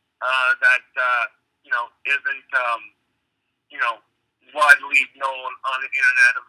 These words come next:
guys. I mean, you always got, uh, um, Shaka over, and he, he's always on, on the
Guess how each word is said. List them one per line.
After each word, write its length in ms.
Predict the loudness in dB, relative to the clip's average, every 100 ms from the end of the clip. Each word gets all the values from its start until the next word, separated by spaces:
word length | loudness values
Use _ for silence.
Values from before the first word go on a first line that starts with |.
| -2
guys. 160 | 0
I 100 | 0 -6
mean, 80 | -8
you 120 | -4
always 240 | -4 -4 -4
got, 200 | -6 -4
uh, 240 | -4 -4 -6 _ _ _ _ _ -10
um, 300 | -6 -6 -10 _ _ _ _ _ _ _ _ _ _ _ _ _
Shaka 400 | -8 -4 -4 -4 -4 -4
over, 160 | -4
and 160 | -6 -6 -10
he, 160 | -16 -18 -16
he's 160 | -16 -10
always 380 | -10 -10 -14 -10
on, 140 | -10 -8 -10
on 80 | -10
the 80 | -12